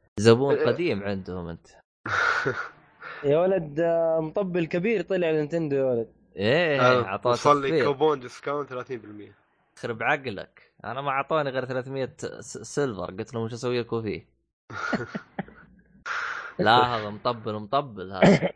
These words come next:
Speaker 3: <coughs>
Speaker 1: صح، هو اشترى زلدة وجلس يلعب وطبل له البودكاست. ها،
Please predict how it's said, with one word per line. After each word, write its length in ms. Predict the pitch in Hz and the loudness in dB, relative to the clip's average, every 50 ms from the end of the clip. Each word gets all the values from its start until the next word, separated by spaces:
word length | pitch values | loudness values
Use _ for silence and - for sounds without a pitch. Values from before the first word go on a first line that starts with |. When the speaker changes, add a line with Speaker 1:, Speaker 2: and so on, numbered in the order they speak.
| - | -4
Speaker 3:
<coughs> 180 | - - 143 - | -4 -2 2 4
Speaker 1:
صح، 440 | 226 277 285 - - - - - 147 | 4 4 4 2 -2 -16 -18 -14 -10
هو 240 | 151 151 170 180 190 | -8 -8 -6 -6 -8
اشترى 360 | 185 - - 190 175 180 180 175 165 160 151 147 139 135 123 120 117 117 | -10 -10 -12 -10 -8 -4 -4 -2 -2 -2 -2 -2 -2 -4 -4 -6 -8 -8
زلدة 580 | 117 127 147 180 180 175 160 156 160 156 151 | -6 -6 -6 -6 -6 -10 -8 -6 -4 -2 -2
وجلس 640 | 143 135 123 117 110 117 117 117 113 - - - - | -2 -4 -6 -8 -6 -6 -6 -6 -8 -10 -12 -18 -14
يلعب 640 | 107 101 101 104 117 139 151 156 151 139 147 143 127 | -10 -10 -8 -8 -6 -6 -6 -4 -4 -2 -4 -4 -4
وطبل 500 | 117 - 120 117 113 113 120 127 131 127 | -6 -6 -6 -6 -6 -4 -4 -4 -2 0
له 120 | 120 113 | 0 0
البودكاست. 760 | 110 104 107 107 - - - 151 156 143 131 120 110 - - | -2 -2 -6 -8 -8 -6 -2 0 2 2 2 0 -2 -6 -8
ها، 160 | 110 107 143 | -8 -6 -4